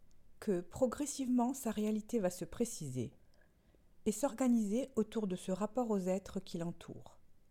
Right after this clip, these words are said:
Une réalité de chaque jour, soumise aux interactions qui se vivent avec papa, maman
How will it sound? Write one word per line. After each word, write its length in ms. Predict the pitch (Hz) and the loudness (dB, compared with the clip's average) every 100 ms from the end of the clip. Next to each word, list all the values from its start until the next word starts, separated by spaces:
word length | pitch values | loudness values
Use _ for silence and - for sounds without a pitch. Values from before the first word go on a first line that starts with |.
| - _ _ - - _ - - - - - - | -20 _ _ -20 -20 _ -20 -20 -20 -20 -18 2
Une 140 | 214 | 4
réalité 460 | 214 214 202 202 202 | 6 6 6 4 2
de 100 | 175 | 2
chaque 300 | - 240 190 | 0 -2 -2
jour, 460 | 175 175 175 220 - - | -4 -2 -4 -6 -16 -18
soumise 460 | - - 240 269 196 | -8 0 4 4 2
aux 120 | 185 | 2
interactions 580 | 220 226 208 196 - 254 | 2 2 0 0 -2 -2
qui 120 | 190 | -2
se 140 | - | -4
vivent 260 | 196 226 196 | -2 0 2
avec 260 | 170 165 - | 2 0 -6
papa, 440 | 185 - 170 254 - - - - - | -8 0 0 0 -10 -18 -18 -18 -4
maman 400 | 185 180 170 | 0 0 0